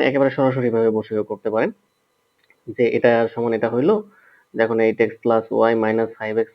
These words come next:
minus y তার হোল স্কয়ার, অথবা এখানে একটা ফার্স্ট ব্র্যাকেট দিলেন, এখানে একটা সেকেন্ড ব্র্যাকেট, এখানে প্লাস দিয়ে একটা হোল স্কয়ার দিয়ে দিলেন, একই জিনিস। এভাবে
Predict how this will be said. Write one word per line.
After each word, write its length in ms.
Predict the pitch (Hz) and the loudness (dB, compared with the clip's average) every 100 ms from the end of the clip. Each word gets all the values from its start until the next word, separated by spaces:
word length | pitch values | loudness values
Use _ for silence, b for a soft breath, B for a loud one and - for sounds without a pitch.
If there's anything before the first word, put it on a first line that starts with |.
| 113 | -6
minus 240 | 113 113 113 110 | -4 -4 -4 -4
y 20 | 117 | -4
তার 80 | 117 | -4
হোল 100 | 110 104 | -4 -6
স্কয়ার, 180 | - 98 107 | -8 -10 -6
অথবা 200 | 117 135 b b b 127 | -4 -4 b b b -4
এখানে 140 | 127 117 | 0 2
একটা 120 | 120 | 2
ফার্স্ট 200 | 127 120 120 | 2 2 2
ব্র্যাকেট 220 | 110 117 | 0 -2
দিলেন, 140 | 117 113 | -2 -2
এখানে 120 | 110 110 | -2 -2
একটা 140 | 110 - | -6 -4
সেকেন্ড 220 | 113 110 | -4 0
ব্র্যাকেট, 220 | 110 107 110 | -2 0 -4
এখানে 140 | 110 110 - | -4 -4 0
প্লাস 180 | 110 107 | 0 0
দিয়ে 120 | 113 107 | -4 -4
একটা 100 | 110 | -4
হোল 80 | 107 107 | -4 -6
স্কয়ার 180 | - 101 | -8 -8
দিয়ে 120 | 104 98 | -6 -8
দিলেন, 160 | 101 101 _ _ _ _ _ _ - 180 | -8 -14 _ _ _ _ _ _ -6 -4
একই 160 | 120 95 | -4 -10
জিনিস। 240 | 92 92 - _ _ _ _ 127 | -12 -14 -20 _ _ _ _ -4
এভাবে 200 | 120 | 0